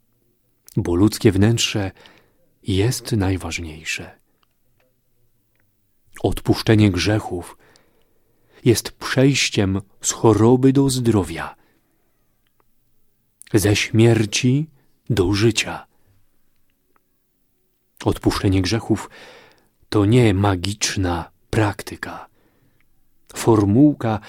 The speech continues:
której skutków nie widać ani nie czuć. To najbardziej wewnętrzne uzdrowienie człowieka. To ingerencja w jego istotę,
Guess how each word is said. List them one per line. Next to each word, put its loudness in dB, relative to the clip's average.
której 0
skutków -2
nie 6
widać -4
ani -4
nie 2
czuć. -14
To -6
najbardziej 0
wewnętrzne 2
uzdrowienie 2
człowieka. -8
To 4
ingerencja 4
w 0
jego 2
istotę, -6